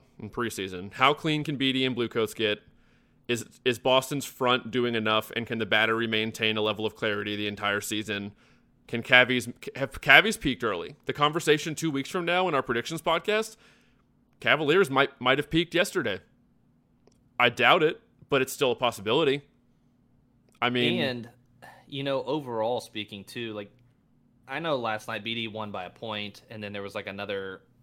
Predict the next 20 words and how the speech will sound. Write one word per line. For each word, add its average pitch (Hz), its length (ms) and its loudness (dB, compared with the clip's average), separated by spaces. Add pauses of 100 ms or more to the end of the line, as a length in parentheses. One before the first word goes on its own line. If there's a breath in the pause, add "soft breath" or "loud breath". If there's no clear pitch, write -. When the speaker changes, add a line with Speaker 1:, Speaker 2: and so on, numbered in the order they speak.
(100)
Speaker 2:
like, 98 280 -16
point 113 280 -12
seven 101 420 -8
spread 101 540 -10
from 95 500 -14
second 107 340 -8
to 101 60 -16
third. 107 360 -8 (360 soft breath)
I 190 60 0
don't 285 220 -2
think 135 260 -6
that 120 140 -12
those 117 220 -4
groups 110 320 -8
are 104 80 -2
all 104 200 -2
really 98 280 -8
that 95 200 -10
far 90 320 -10
off. 90 220 -10